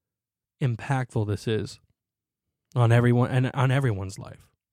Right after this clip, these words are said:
no matter who you are, no matter where you are in this country. And what am I talking about, ladies and gentlemen? What am I saying? I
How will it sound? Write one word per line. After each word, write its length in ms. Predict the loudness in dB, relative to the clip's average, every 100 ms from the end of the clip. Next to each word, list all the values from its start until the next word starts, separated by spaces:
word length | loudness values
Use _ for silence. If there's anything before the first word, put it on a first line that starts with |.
| _ _ _
no 80 | -6
matter 240 | -2 0
who 140 | 0 0
you 180 | 0 -2
are, 240 | -4 -8 _ _ _ -8
no 80 | -2
matter 220 | 0 2
where 180 | 0 -2
you 180 | -4 -4
are 140 | -6
in 60 | -8
this 160 | -10
country. 420 | -12 -14 -12 -16 -18 _ _ _ _ _ _ _ _ _ _ _ _
And 100 | -6
what 80 | -2
am 60 | -2
I 80 |
talking 320 | -2 -4 -4 -6
about, 220 | -8 -12
ladies 180 | -14 -18
and 80 | -18
gentlemen? 300 | -16 -18 -20 _ _ _ _ _ _ _ _ _ _ _
What 100 | -6
am 80 | -4
I 80 | -4
saying? 380 | -6 -10 -12 -18 _ _ _ _ _ _ _ _ _ _ _ _ _ _ _ _ _ _ _ _ _ _ _ _ _ _ _ -20
I 1400 | -20 -20 -20 _ _ _ _ _ _ _ -20 _ _